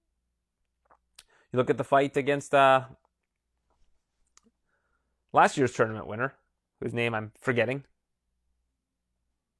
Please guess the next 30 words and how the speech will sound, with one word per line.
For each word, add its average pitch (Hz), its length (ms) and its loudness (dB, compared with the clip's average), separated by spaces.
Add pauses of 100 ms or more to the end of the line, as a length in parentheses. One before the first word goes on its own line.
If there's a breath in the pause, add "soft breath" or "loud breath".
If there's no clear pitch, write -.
(1000)
Last 120 260 -4
season, 139 320 -4
I 107 80 -8
mean, 120 220 -8 (240)
put 147 80 0
him 143 80 0
on 139 120 0
his 123 100 -4
back 139 280 4
and 113 120 -10
just - 100 -20
kept - 240 0
him 117 80 -6
there. 95 240 -10 (680)
Loughnane 123 460 -4
did 131 160 0
what 120 80 -8
he 117 80 -6
could. 160 160 2
He 131 60 -2
was 123 60 -12
throwing 120 220 -6
elbows. 120 480 0 (3250)
But 113 240 -4
if 87 260 -10
Bubba 143 240 4
Jenkins 139 320 -4
can 110 260 -12 (300)
neutralize 127 500 0
him, 123 200 -4